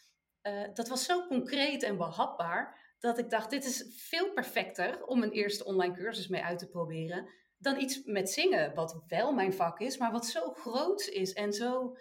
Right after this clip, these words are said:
ja, individueel afhankelijk eigenlijk. Kijk, een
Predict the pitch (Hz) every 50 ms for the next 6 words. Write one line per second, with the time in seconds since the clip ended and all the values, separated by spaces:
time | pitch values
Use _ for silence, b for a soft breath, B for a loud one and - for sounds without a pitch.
0 | B B B B B _ _ _ _ _ - 233 247 233 208 - - - 294 262
1 | 247 - 269 262 240 233 220 262 269 - - - - - 185 247 311 359 - -
2 | 208 - - 151 151 156 165 - 165 196 - - - 190 175 175 - - 156 -